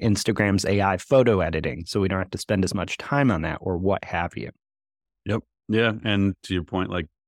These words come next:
Speaker 2: y-, you may not use it. Like, for me, I don't really use their tools that much, but your consumers do. Like,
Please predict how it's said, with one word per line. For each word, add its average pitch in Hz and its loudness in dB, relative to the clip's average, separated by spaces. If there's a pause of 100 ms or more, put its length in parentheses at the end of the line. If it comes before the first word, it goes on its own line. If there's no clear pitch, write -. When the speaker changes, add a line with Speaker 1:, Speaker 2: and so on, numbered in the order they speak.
(420)
Speaker 2:
y-, 90 -14
you 87 -2
may 107 4
not 90 -2
use 90 -2
it. 107 -2
Like, 92 -2
for 92 -4
me, 104 0
I 87 -2
don't 95 -4
really 92 -6
use 87 -8
their 90 -2
tools 85 -6
that 90 -4
much, 90 -6
but 85 -4 (540)
your - -12
consumers 98 -2
do. 98 -2 (360)
Like, 87 -2